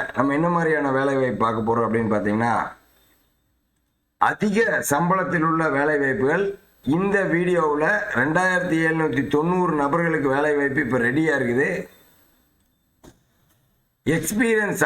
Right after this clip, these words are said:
அதிகமா இருக்கிறவங்களுக்கு இந்த வீடியோல வேலை கிடைக்கிறது உறுதி. வாங்க வீடியோக்குள்ள போய் பார்க்கலாம். நீங்க எக்ஸ்பெக்ட் பண்ற எக்ஸ்பீரியன்ஸ்ல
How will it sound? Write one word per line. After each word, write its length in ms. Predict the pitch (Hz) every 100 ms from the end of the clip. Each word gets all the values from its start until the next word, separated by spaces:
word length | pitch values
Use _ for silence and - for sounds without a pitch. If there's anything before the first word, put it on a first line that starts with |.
| 135
அதிகமா 400 | 160 202 214 202
இருக்கிறவங்களுக்கு 680 | 185 180 165 156 151 127 233 254 - 139 170
இந்த 200 | 202 208 175
வீடியோல 380 | 180 175 165 156 202 247 - 123
வேலை 240 | 156 185 170 151
கிடைக்கிறது 460 | 143 135 135 185 226 - 123
உறுதி. 340 | 165 170 156 247 - - 117 135
வாங்க 280 | 180 175 185 233 - 147
வீடியோக்குள்ள 380 | 165 170 147 135
போய் 200 | 175 170 135
பார்க்கலாம். 420 | 135 135 196 214 - - _ _ _ _ 110
நீங்க 180 | 139 135
எக்ஸ்பெக்ட் 480 | 139 - 220 208 170 185
பண்ற 180 | 196 208 180
எக்ஸ்பீரியன்ஸ்ல 680 | 180 175 175 160 139 151